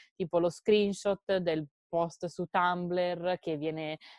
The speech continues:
messo su Twitter, che poi viene fatto lo screenshot a quello, viene messo su Instagram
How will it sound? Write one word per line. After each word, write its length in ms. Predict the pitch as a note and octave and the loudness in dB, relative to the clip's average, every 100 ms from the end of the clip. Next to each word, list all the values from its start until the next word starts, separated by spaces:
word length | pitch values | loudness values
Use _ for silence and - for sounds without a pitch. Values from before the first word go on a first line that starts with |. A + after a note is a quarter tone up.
| - | -6
messo 320 | E3+ D#3 F3+ | -6 -4 -6
su 160 | - | -6
Twitter, 800 | E3+ G3 F#3 E3+ - F3+ F3 E3 F3 | -2 2 4 2 0 2 2 0 -4
che 120 | E3+ | -4
poi 160 | D#3+ | -4
viene 220 | D#3 D#3+ D#3 | -4 -4 -6
fatto 280 | D#3+ - | -8 -6
lo 100 | D#3 | -6
screenshot 580 | D#3 - F3 E3 D#3 D#3+ | -6 -8 -6 -6 -6 -6
a 80 | E3 | -6
quello, 360 | - F3+ E3 E3 | 0 2 2 -2
viene 220 | D#3+ D#3 | -4 -6
messo 300 | D3 D#3 - | -8 -10 -12
su 200 | D#3+ - | -12 -6
Instagram 920 | D#3+ D#3+ D#3 - D#3 D3+ D3+ D3 D3+ | -4 -4 -6 -6 -4 -2 -4 -6 -10